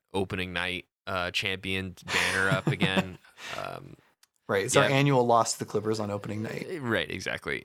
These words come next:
Speaker 1: Ring, and ring night's always kinda weird. Even, like, LeBron admitted it. He's like, "It's weird to be like, 'Okay, we gotta play a real game now and,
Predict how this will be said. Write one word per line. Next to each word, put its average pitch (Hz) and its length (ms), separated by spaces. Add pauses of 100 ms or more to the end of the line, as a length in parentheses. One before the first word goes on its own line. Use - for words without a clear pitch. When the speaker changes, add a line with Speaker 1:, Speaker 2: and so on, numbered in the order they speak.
Speaker 1:
Ring, 190 360
and 156 180
ring 220 160
night's 190 240
always 107 300
kinda 98 240
weird. 85 340
Even, 170 300
like, 139 140
LeBron 87 520
admitted 80 380
it. 69 100
He's 78 160
like, 76 160
"It's 107 140
weird 107 240
to 85 60
be 82 120
like, 80 280
'Okay, 117 280
we 113 60
gotta 113 180
play 113 200
a 98 80
real 113 220
game 123 300
now 95 320
and, 90 180